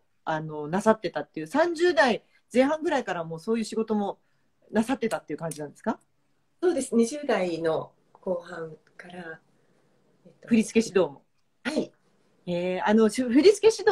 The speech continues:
Speaker 1: っていうのは、あの、あれですよね。その、えっと、まあ、その振付家の、えー、信頼している人が、あの、その、ふ-、そのね、例えばキリアンさんならキリアンさんの振り付けを、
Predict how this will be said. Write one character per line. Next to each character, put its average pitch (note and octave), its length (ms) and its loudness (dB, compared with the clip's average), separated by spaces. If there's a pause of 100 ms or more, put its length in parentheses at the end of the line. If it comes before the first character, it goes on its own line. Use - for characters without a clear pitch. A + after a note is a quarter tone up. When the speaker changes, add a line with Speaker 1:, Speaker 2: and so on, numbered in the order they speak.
Speaker 1:
っ - 20 -10
て - 180 -8
い B3 80 2
う A3+ 60 2
の G#3 120 -2
は、 C4 320 2 (400)
あ G3+ 140 -4
の、 G#3+ 180 -2
あ G3+ 60 -2
れ G#3+ 60 -4
で A3 100 -2
す G3 100 -10
よ E3+ 60 -6
ね。 G#3 160 -6
そ G3+ 120 -12
の、 F3 540 -4
え D#3+ 180 -8
っ D#3 40 -14
と、 D3+ 460 -6
ま A#3 80 4
あ、 - 100 -2 (140)
そ A3+ 120 -2
の A3+ 320 4 (120)
振 A3 200 -2
付 - 220 -4
家 A#3+ 160 -2
の、 C4 380 0 (220)
え F3+ 140 -6
ー、 - 20 -4
信 C4 220 -2
頼 C4 180 2
し - 40 -20
て B3+ 100 -2
い B3 40 -2
る A#3+ 80 -4
人 A3+ 240 -4
が、 C#4 400 -2 (400)
あ F3+ 140 -6
の、 G3 100 -10
そ A3 120 -4
の、 G#3 260 -4
ふ-、 G#3 200 -10
そ A3 120 -2
の G3+ 160 -2
ね、 A#3+ 200 -2 (140)
例 A#3 60 2
え - 20 0
ば G3 100 2
キ - 140 -4
リ A#3 100 2
ア F#3 80 0
ン F#3 40 -8
さ F#3 100 -8
ん - 20 -4
な E3 80 -2
ら D#3 80 -4
キ A3 140 -8
リ G3 100 -2
ア E3 80 -2
ン D#3+ 60 -8
さ D#3+ 180 -6
ん D#3+ 80 -8
の B3+ 300 2
振 - 80 -16
り G#3 100 -4
付 - 160 -6
け G3 40 0
を、 F#3+ 220 0